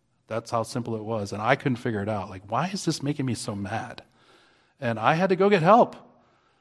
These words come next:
So the, the counselor needed counsel. That, that's, and we're all that way. And as soon as, as soon as I think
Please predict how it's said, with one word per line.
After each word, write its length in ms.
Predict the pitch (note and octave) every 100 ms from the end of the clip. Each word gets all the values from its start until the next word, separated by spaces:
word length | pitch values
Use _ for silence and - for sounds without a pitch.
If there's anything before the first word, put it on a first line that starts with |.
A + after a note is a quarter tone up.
| _
So 300 | - C3+ A#2+
the, 160 | A2+ A#2
the 160 | B2
counselor 500 | A#2+ D3+ G3+ - G3+
needed 280 | F#3 G3 F#3
counsel. 520 | - F3+ A#3+ - G2+ - _ _ _ _ _ _
That, 200 | B2+ B2
that's, 360 | C#3+ D3+ - - _ _ _
and 180 | C#3+ C#3+
we're 160 | E3+ F#3+
all 220 | - G3
that 200 | G3 F3
way. 360 | F#3+ G#3 A2 G#2+
And 120 | C#3
as 100 | C#3+
soon 200 | - G3+
as, 180 | G3 - - _ _
as 120 | D3+
soon 220 | - G3+ A3+
as 120 | F#3+
I 160 | D#3+
think 520 | D#3 - G3+ D3+ -